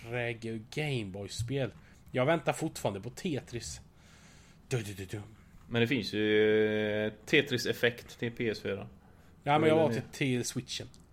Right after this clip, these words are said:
Speaker 2: Jaha, och det finns ju den, eh, vad fan heter Tetris nittionio, eller vad fan heter det?
Speaker 1: Åh, herregud, finns det?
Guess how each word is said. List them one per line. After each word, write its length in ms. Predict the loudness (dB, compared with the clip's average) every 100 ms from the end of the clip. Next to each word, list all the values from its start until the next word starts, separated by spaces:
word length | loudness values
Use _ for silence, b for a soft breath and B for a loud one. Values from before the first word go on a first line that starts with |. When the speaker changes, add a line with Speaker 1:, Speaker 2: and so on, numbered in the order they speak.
| -20 -20 -8 4
Speaker 2:
Jaha, 340 | 6 6 4
och 220 | 4 4
det 60 | 6
finns 220 | 4 2
ju 40 |
den, 220 | 2 2 2
eh, 120 | 0
vad 100 | 0
fan 180 | -2 -2
heter 220 | -2 -4
Tetris 400 | 0 0 0 -6
nittionio, 520 | -6 -2 -2 -2 0
eller 100 | -2
vad 100 | -2
fan 160 | -6 -6
heter 280 | -6 -8 -8
det? 240 | -6 -6
Speaker 1:
Åh, 120 | -6 -2
herregud, 600 | 4 4 2 -8 -8 -8
finns 320 | -10 -10 -6
det? 100 | -8